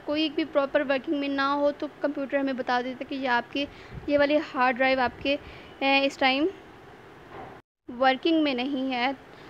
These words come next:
और इसके अलावा जो जो वर्किंग में होती है वो, ए, उसका सारा डेटा हमारे सामने होता है कि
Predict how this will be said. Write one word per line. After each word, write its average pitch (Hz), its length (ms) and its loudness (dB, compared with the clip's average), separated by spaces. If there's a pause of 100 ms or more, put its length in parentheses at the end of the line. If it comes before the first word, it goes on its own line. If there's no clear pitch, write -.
(200)
और 247 220 4
इसके 269 380 -6
अलावा 247 360 2
जो 262 240 2
जो 285 240 0
वर्किंग 262 360 -2
में 269 80 -2
होती 254 320 -4
है 262 180 2
वो, 277 260 4 (520)
ए, 269 180 0
उसका 285 340 0
सारा 277 220 2
डेटा 254 240 -2
हमारे 254 200 0
सामने 254 320 -2
होता 269 240 0
है 254 220 4
कि 262 160 0